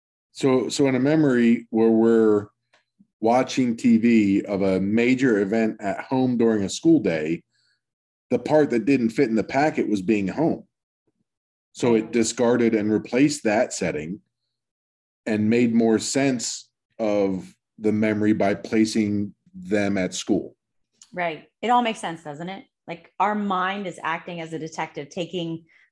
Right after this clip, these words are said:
Speaker 2: context clues from various sources and trying to recreate the crime scene, as it were.
Speaker 1: Sure, right. Because, because it's drawing on clues from other sources,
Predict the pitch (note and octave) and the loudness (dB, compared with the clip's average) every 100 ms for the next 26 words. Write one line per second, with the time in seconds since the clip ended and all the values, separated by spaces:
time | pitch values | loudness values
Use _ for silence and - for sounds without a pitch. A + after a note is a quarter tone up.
0 | _ _ - B3+ B3+ B3+ G3+ - G3+ F#3 | _ _ -2 2 2 0 -6 -8 -10 -10
1 | F#3 E3+ D#3+ D#3+ A3 G#3+ F#3 D#3 E3 F#3+ | -6 -4 -4 -6 -6 -6 -6 -8 -8 -6
2 | F3+ E3 E3+ G3 F#3+ E3+ D#3 - G#3+ G3+ | -6 -6 -8 -8 -6 -6 -8 -4 -4 -4
3 | - D#3 C3+ C#3 - D3+ - _ _ _ | -6 -8 -8 -10 -10 -10 -10 _ _ _
4 | - A#2+ A2+ D2+ F#2 G2 E2+ F#2 G2+ G#2+ | -4 0 0 0 0 0 -2 -6 -2 -2
5 | F#2 - _ _ _ _ _ _ _ A#2 | -2 -8 _ _ _ _ _ _ _ 0
6 | D#3 B2 A2+ C#3+ C#3 C3+ A#2+ A2+ - C3 | 0 0 -2 0 2 2 0 0 2 2
7 | - B2 A2+ G2+ C3+ C#3+ C#3 G#2 G2+ - | 2 0 0 2 2 2 2 -2 -2 -10